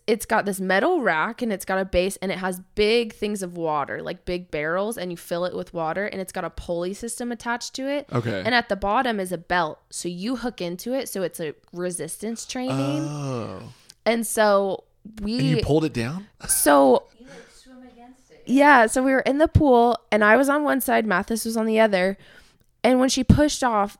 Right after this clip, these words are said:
Speaker 1: the mechanism got stuck, like, the rope got wrapped around it. So instead of on the track, it pulled it. So I caught the, I was like, I, like, screamed, "Mathis." I caught the one side, and the other side dropped on her 'cause she had already
Speaker 2: Oh,
Speaker 1: pushed off.
Speaker 2: shoot.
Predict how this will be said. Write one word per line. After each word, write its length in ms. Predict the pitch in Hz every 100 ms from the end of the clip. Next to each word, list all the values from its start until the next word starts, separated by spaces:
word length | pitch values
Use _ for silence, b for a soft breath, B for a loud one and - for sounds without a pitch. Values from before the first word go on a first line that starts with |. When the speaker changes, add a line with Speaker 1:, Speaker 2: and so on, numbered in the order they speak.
| -
Speaker 1:
the 120 | 220
mechanism 600 | 208 190 196 262 285 294 285
got 180 | 220
stuck, 280 | - 202 208
like, 160 | 202 -
the 100 | 170
rope 300 | 175 180 -
got 180 | 190 175
wrapped 320 | 170 170 180
around 320 | 170 160 170
it. 160 | 214 -
So 140 | 185
instead 280 | 185 - 202
of 80 | 208
on 120 | 185
the 80 | 165
track, 400 | - 170 185 -
it 320 | 175 - _
pulled 400 | - 196 180 254
it. 240 | 262 302 - b b b
So 220 | - 285
I 180 | 311 381
caught 420 | - - 311 339 -
the, 120 | 269
I 140 | 285
was 100 | 302
like, 180 | 277 196 -
I, 140 | 214
like, 200 | 185 160
screamed, 640 | - - 320 453 453 339
"Mathis." 500 | 247 254 294 285 269 -
I 140 | 220 269
caught 380 | - 240 285
the 80 | 302
one 240 | 233 214 247
side, 320 | 269 285 -
and 160 | 202 202
the 80 |
other 160 | 196 214
side 260 | 226 202 180
dropped 360 | 175 160 -
on 100 | 214
her 160 | 233 254
'cause 160 | 226
she 140 | - 185
had 80 | 175
already 160 | 165 156
Speaker 2:
Oh, 80 | -
Speaker 1:
pushed 280 | - -
off. 320 | 175 170 214 277
Speaker 2:
shoot. 480 | - 113 - -